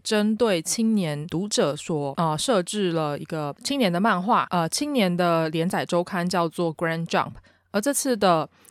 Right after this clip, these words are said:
下辈子我再好好过呢，就是连载于《Grand Jump》上面。呃，它是一个，呃，描述性生活的喜剧，听起来就，诶，很有趣，非常的成人哦。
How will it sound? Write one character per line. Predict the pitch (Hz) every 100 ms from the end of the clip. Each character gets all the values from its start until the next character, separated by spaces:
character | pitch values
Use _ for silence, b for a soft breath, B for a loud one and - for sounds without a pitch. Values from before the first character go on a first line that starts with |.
| -
下 | 285
辈 | 262 220
子 | 170
我 | 151
再 | 196
好 | 175 175
好 | 151
过 | - 185
呢， | 156 151
就 | 170
是 | - 160
连 | 147
载 | 165 156
于 | 143
《Grand | - 151 151
Jump》 | 160 165 170
上 | - 160 156
面。 | 160 - B B B -
呃， | 175
它 | 208 285
是 | 311
一 | 262 175
个， | 175 165 156 - b b -
呃， | 170
描 | 165 170
述 | 196 269
性 | - 233
生 | - 226
活 | 233 165 156
的 | - 151 -
喜 | - - 147
剧， | - 208 -
听 | 330
起 | 349
来 | 220 196
就， | 220 208 185 -
诶， | 190
很 | 214 202
有 | 214 151
趣， | - 165
非 | - 190 202
常 | - 147 156
的 | 165 147
成 | - - 147 175
人 | 170 135 143
哦。 | 147